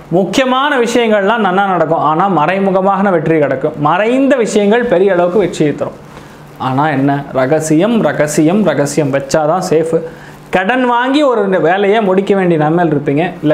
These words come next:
கடன் வாங்கினா அடைக்க முடியாம கஷ்டப்படுவீங்க. நிறைய வேலை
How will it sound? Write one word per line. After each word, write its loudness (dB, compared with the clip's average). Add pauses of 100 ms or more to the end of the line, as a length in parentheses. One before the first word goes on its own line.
(160)
கடன் 0
வாங்கினா 0 (100)
அடைக்க 0
முடியாம 0
கஷ்டப்படுவீங்க. -6 (560)
நிறைய 2 (120)
வேலை 2